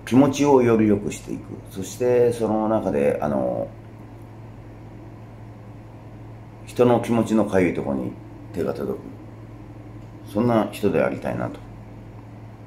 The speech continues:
そんな寝言の夜なのかな。ありがとうございます。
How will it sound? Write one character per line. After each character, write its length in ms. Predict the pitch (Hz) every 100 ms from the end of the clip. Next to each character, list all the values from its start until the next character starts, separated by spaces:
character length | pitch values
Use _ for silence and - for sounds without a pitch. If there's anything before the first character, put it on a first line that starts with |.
| - - - - - - - - - - - - - - - - - - - - - - - - - - - - -
そ 180 | -
ん 80 | 92
な 380 | 85 82 78 71 - - - - - - - - - - - - -
寝 140 | 92
言 180 | 92 87 87
の 120 | 78
夜 220 | 76 78 71
な 120 | 64
の 100 | 62
か 120 | 85
な。 220 | 139 156 - - - - - - - - - - - - - - -
あ 80 | -
り 80 | 69
が 20 |
と 100 | 64
う 40 | 62
ご 60 |
ざ 80 | 58
い 40 |
ま 120 | 50 -
す。 580 | - - - - -